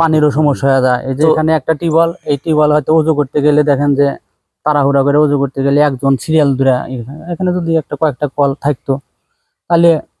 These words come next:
Speaker 1: পাঁচ ছয়জন, সাত আটজন এক-, একসাথে অজু বানাইতে পারতো। আমার সাথে, আহ, যোগাযোগ করবে, আমার এই নাম, আমি একটা নাম্বার দিচ্ছি, এই নাম্বারে যোগাযোগ করলে ইনশাল্লাহ আমরা বা এখানে আইসাও যদি তারা দে-, সরজমিনে দেখে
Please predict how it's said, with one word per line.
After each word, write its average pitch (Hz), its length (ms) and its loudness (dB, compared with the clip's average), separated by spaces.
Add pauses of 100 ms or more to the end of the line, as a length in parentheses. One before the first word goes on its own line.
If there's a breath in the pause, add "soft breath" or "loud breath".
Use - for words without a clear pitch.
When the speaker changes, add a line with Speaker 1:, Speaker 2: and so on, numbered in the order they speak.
(460)
Speaker 1:
পাঁচ 175 180 2
ছয়জন, 147 300 0 (360)
সাত 156 200 -2
আটজন 143 240 0
এক-, - 180 -2 (280)
একসাথে 143 320 -2 (320)
অজু 156 180 4
বানাইতে 127 240 2
পারতো। - 300 -6 (240)
আমার 190 280 2
সাথে, 202 240 0 (520)
আহ, 156 200 2 (100)
যোগাযোগ 180 360 2
করবে, 175 240 2
আমার 165 240 2
এই 165 160 2
নাম, 160 120 2 (160)
আমি 147 140 2
একটা 151 160 -4
নাম্বার 160 320 2
দিচ্ছি, 160 320 -6 (240)
এই 151 60 2
নাম্বারে 151 380 2
যোগাযোগ 147 420 0
করলে 143 220 0
ইনশাল্লাহ 135 500 -2 (1000)
আমরা 135 240 0
বা 135 100 2 (100)
এখানে 143 220 -2 (140)
আইসাও 143 360 0
যদি 135 180 0
তারা 131 300 0
দে-, 120 300 -4 (140)
সরজমিনে 131 500 0
দেখে 127 320 -2